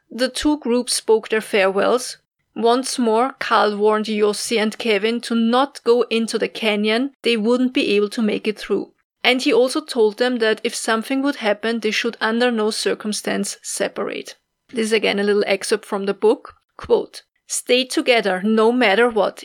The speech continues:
even if one of you is hurt and can't walk. Don't ever leave the other behind in order to go for help. If one of you gets hurt, do anything you can to make it to the riverbank and wait there.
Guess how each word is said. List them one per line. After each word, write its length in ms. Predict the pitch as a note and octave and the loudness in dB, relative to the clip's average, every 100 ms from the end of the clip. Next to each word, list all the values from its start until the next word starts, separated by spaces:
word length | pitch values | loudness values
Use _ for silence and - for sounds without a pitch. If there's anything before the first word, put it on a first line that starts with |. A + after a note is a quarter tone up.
| - | -4
even 360 | A#3+ A#3+ C#4+ C#4+ | -2 0 2 0
if 140 | C#4 | 0
one 200 | A3 A3 | 0 0
of 140 | A3 | 0
you 80 | B3 | 0
is 140 | A#3+ - | -2 0
hurt 340 | A3 G3+ G3+ | 2 2 2
and 180 | A3 - | -4 -4
can't 360 | A3+ G3 G3+ | -2 -2 -2
walk. 340 | F#3+ F#3+ - - _ | -2 -2 -4 -12 _
Don't 260 | A#3 A#3 A3+ - | 2 2 2 4
ever 300 | A#3 C4 C#4 | 4 6 4
leave 320 | B3+ B3+ - | 2 0 0
the 100 | B3+ | 2
other 220 | G3 A3 | 2 0
behind 480 | B3+ A3+ G3 G#3 A#3 | -2 -2 0 0 0
in 100 | A#3+ | 0
order 320 | G#3 G3+ G#3 | 0 2 0
to 160 | G3+ A3 | -4 0
go 180 | G3+ | 2
for 200 | G3+ G#3+ | 2 0
help. 360 | G3 G#3+ - - - _ | -2 -2 -4 -10 -20 _
If 200 | - A#3+ | -6 -2
one 160 | B3 C4+ | 0 2
of 160 | D4 E4 | 0 0
you 80 | |
gets 260 | C#4+ C#4+ - | 2 0 0
hurt, 400 | B3+ A3 A#3 - | 0 2 2 -4
do 160 | - - - | -8 -4 0
anything 440 | A3+ C4+ C#4+ C4+ | 0 0 -2 -2
you 120 | C#4 | -2
can 380 | C4+ A3+ G#3 G#3 | -2 -2 0 0
to 120 | A#3 | -2
make 280 | A#3 G3+ G3 | 0 0 -2
it 120 | G#3+ | -4
to 100 | - | -4
the 160 | G#3+ G#3 | 0 0
riverbank 680 | A3 D4 C4+ G#3 G#3 A#3 - - | 2 2 2 0 -2 -4 -10 -4
and 200 | A#3 G#3 | -4 0
wait 340 | G3 A3 G#3 | 2 2 0
there. 260 | F#3+ F3 | -4 -6